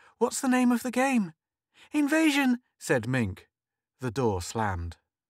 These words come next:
In every yard on the street, children brought out knives and forks and pokers and old stovepipes and can openers. It was an interesting fact that this fury and bustle occurred only among the younger children.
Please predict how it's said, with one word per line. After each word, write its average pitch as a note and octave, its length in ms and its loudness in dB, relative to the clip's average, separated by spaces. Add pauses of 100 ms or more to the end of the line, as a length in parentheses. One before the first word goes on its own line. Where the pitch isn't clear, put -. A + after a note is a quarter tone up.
(640)
In B2+ 140 -2
every F3+ 320 -2
yard D3 440 2
on A2+ 140 0
the G#2 100 -2
street, A2+ 520 -4 (240)
children D#3 460 -2
brought C#3 300 -2
out C3 180 0
knives B2 580 -2
and C3 180 -4
forks A#2+ 520 -2
and A2 160 -4
pokers A2+ 520 -2
and G#2+ 160 -2
old C3+ 300 -2
stovepipes - 880 -4
and F2 140 -8
can B2 220 -4
openers. F2 580 -8 (1000)
It C#3 160 -6
was C#3+ 180 -2
an C3 120 -2
interesting B2+ 600 -2
fact D#3+ 380 -4
that B2 140 -10
this E3+ 200 -4
fury E3+ 540 -4
and G#2+ 200 -2
bustle C3+ 420 -2
occurred A#2+ 420 -4
only D3 420 -2
among A2+ 320 -2
the A2 80 -2
younger G#2 300 -2
children. G2 640 -8